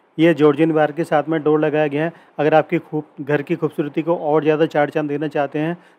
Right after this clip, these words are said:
तो आप अपने openable door में स-, अ, slide एंड fold में जॉर्जियन वायर भी दे सकते हैं। थोड़ा सा खर्चा लगेगा, but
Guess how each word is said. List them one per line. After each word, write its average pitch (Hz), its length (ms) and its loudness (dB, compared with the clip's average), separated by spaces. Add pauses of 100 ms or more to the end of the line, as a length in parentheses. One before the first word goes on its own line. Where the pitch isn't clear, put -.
तो 160 60 -2
आप 156 140 2
अपने 160 240 -2
openable 156 460 0
door 147 240 2
में 160 160 -2
स-, - 120 -10
अ, 147 380 -8
slide 147 280 0
एंड 156 100 -4
fold 151 300 -2
में 175 200 0
जॉर्जियन 143 320 0
वायर 147 200 2
भी 156 80 -2
दे 147 120 -4
सकते 151 240 -6
हैं। 180 140 -4 (260)
थोड़ा 143 180 0
सा 160 80 2
खर्चा 151 280 -2
लगेगा, 147 400 -2
but 160 140 -4